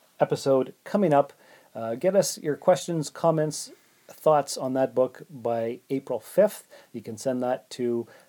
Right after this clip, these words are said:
soulforgepodcast at gmail dot com, and we will mention you on the show, talk about your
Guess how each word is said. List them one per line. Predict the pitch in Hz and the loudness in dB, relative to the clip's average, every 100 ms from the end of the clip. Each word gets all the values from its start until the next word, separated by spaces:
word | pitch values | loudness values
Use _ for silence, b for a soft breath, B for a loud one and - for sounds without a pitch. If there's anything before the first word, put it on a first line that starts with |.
| b - | b -4
soulforgepodcast | - - 139 123 - 139 160 165 185 - - | 2 4 2 0 2 2 2 -2 -6 -8 -12
at | 117 104 | -14 -8
gmail | 127 139 131 123 | -2 0 2 2
dot | 123 123 - | 0 -2 -2
com, | 139 214 - _ - | -4 -4 -8 _ -16
and | 110 104 101 98 | -12 -12 -14 -16
we | 101 | -18
will | 101 92 - _ _ _ | -18 -20 -20 _ _ _
mention | 147 160 170 | -4 -4 -4
you | 165 151 | 0 0
on | 143 | 0
the | |
show, | - 240 247 | -2 -2 -2
talk | 185 180 180 | 0 0 0
about | 170 | -2
your | 175 170 | -4 -6